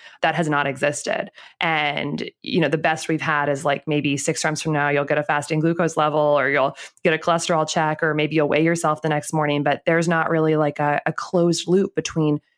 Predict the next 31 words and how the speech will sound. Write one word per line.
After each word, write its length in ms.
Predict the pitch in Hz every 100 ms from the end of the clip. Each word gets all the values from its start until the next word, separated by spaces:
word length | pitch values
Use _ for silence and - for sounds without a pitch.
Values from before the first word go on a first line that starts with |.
| _ _
those 320 | 170 175 170 165 -
outcomes 520 | 160 - 240 254 247
and, 140 | - 170
like, 180 | 147 - -
the 100 | 175
exact 440 | 147 151 156 -
thing 180 | 165 160
that 160 | 143
you 80 | 151
did 240 | 143 139 135
to 80 |
cause 380 | - - 147 143
them. 280 | 156 - - -
And 160 | 170
so 80 | 175
now 240 | 165 151
we 100 | 156
do 200 | 147 147
have 240 | 139 151 -
that. 200 | - -
We 100 | 151
have 200 | 139 135
that 160 | 131 -
really 340 | 175 170 156
closed 380 | 151 165 147 139
loop 180 | 151 135
biofeedback 680 | 139 135 135 147 135 127 -
for 100 | -
nutrition. 500 | 147 127 156 151 156
And 280 | 143 95 160
so, 300 | - -